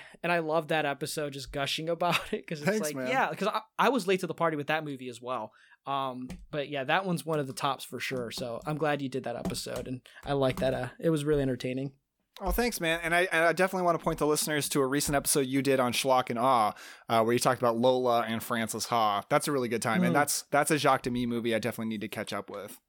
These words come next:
Speaker 1: Yeah, yeah, we didn't talk about him too much. I did think I wanna talk about him a little bit because a lot of Billy Wilder movies take place in France or in Europe in some
Speaker 2: Mm-hmm.
Speaker 1: aspects, and, um, Jacques Demy kinda has the embodiment of Billy Wilder's vibe, so I definitely recommend those.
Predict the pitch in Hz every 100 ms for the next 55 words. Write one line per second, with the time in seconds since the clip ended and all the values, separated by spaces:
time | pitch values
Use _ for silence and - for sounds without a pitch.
0 | _ _ 165 160 202 202 160 127 139 180
1 | 180 190 254 226 226 220 190 - 170 156
2 | 151 151 180 165 - 175 170 156 139 147
3 | 143 151 139 131 135 131 135 156 160 143
4 | 135 135 156 151 131 139 147 156 151 147
5 | 139 151 170 147 131 127 139 135 143 135
6 | 127 - 147 147 135 - 135 127 127 160
7 | 143 131 131 - 123 123 120 113 127 -
8 | 123 127 123 123 - - - - 165 -
9 | 202 202 175 175 156 160 147 135 143 135
10 | 143 139 135 131 135 131 127 123 143 123
11 | 123 113 113 117 117 110 113 113 107 113
12 | - 117 110 - 165 190 175 143 - 73
13 | - 80 80 -